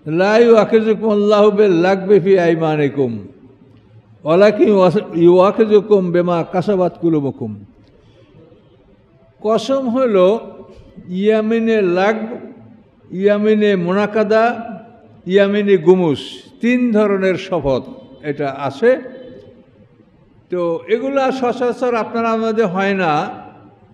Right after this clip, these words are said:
কিন্তু, আহ, যেটা হয় সেটা আমি বলছি। ইয়ামানের লাগ হলো, কোনো কোনো মানুষের স্বভাব আছে, "এই তুমি, উম, আহ, ভাত খেয়েছো?" "হ্যাঁ, খেয়েছি।" "আল্লাহে খেয়েছো?"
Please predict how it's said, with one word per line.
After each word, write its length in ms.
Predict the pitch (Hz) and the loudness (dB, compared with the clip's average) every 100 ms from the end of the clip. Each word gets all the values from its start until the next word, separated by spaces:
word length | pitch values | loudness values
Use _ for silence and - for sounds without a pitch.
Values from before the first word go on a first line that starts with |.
| - | -4
কিন্তু, 560 | 196 185 202 190 185 | -4 0 2 2 0
আহ, 540 | - - - 160 160 151 | -6 -20 -12 -6 -4 0
যেটা 300 | 202 214 202 | 0 2 -2
হয় 220 | 202 226 | 0 -2
সেটা 340 | 214 208 190 | -2 -6 -4
আমি 160 | 165 160 | -6 -6
বলছি। 420 | 139 131 - 113 98 - _ _ _ - - | -6 -6 -8 -18 -20 -20 _ _ _ -20 -6
ইয়ামানের 560 | 220 247 240 254 262 | 0 0 0 -2 -2
লাগ 460 | 247 220 226 220 196 | -2 -2 -4 -6 -6
হলো, 480 | 240 226 151 180 - - - - - - _ - - | -2 0 0 -2 -8 -16 -20 -20 -20 -20 _ -20 -10
কোনো 220 | 240 240 | -8 -8
কোনো 220 | 254 247 | -8 -6
মানুষের 400 | 233 233 233 262 | -4 -4 -4 -8
স্বভাব 400 | - 220 208 214 | -8 -4 -2 -2
আছে, 360 | 208 208 143 107 - - - _ _ - | -2 -2 -6 -6 -16 -20 -20 _ _ -10
"এই 240 | 226 202 - | -4 -4 -4
তুমি, 280 | 202 214 208 | -2 0 -2
উম, 440 | 170 - - - | -4 -12 -18 -20
আহ, 640 | 160 156 151 151 147 147 135 | -18 -18 -20 -20 -20 -16 -10
ভাত 240 | 170 - | -8 -6
খেয়েছো?" 440 | 208 262 214 127 107 - | -2 -2 -2 -6 -8 -8
"হ্যাঁ, 160 | 185 214 | -4 -2
খেয়েছি।" 300 | 208 127 127 185 | -4 -4 -8 -2
"আল্লাহে 360 | 214 269 262 | 0 2 2
খেয়েছো?" 500 | - 190 277 359 359 | 2 2 2 -2 -8